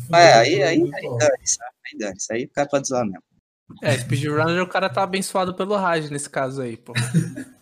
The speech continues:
Speaker 2: Ah, se ele, o cara já zerou o jogo, é, vai zerar de novo, beleza.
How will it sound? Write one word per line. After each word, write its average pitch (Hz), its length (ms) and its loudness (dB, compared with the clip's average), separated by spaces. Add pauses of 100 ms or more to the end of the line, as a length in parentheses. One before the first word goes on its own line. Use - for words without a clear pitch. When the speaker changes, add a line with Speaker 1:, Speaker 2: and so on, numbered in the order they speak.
(120)
Speaker 2:
Ah, - 60 6
se - 60 0 (160)
ele, 180 120 2 (140)
o - 60 -20
cara 175 120 6
já 170 140 4
zerou 160 300 2
o - 20 2
jogo, 165 400 4 (180)
é, 135 120 -6 (180)
vai 139 160 6
zerar 139 300 4
de 147 100 -4
novo, 165 220 0
beleza. 120 440 0